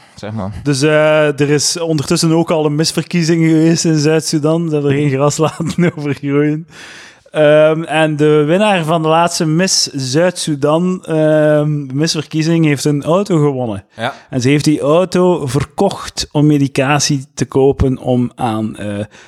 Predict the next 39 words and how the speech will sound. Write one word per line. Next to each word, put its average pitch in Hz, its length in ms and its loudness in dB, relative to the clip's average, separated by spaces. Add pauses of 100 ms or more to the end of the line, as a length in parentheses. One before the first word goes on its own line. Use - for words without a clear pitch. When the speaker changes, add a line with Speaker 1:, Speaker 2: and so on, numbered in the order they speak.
(160)
Speaker 2:
ehm, - 460 -8
ge-, - 260 -6
gemeenschappen 139 640 0
aan 131 200 2
de 131 100 2
Nijl, 214 760 2 (400)
eh, 131 440 4
medicatie 139 680 0
te 135 140 -4
geven 131 760 2
voor, 117 420 -2
eh, 107 200 -2
cholera 123 600 -2
en 107 240 -6
malaria. 92 680 -8 (360)
En 123 220 0
dan 160 380 0 (220)
een 135 260 2
hoop, 151 460 0 (400)
ik 120 140 -14
heb 123 100 0
dat 113 100 2
gezien 117 260 0
op 104 80 -2 (140)
Reddit, 107 580 -6
en 113 100 -8
dan 123 140 -2
zo 117 180 0
vijftienduizend 117 760 -4
reacties 117 320 -4
van, 127 100 -12
"Ah, 143 160 -6
zo 131 160 0
mooi 143 360 2
en 139 80 2
zo 131 120 2
moedig 135 380 0
en 127 80 0
zo, 123 160 0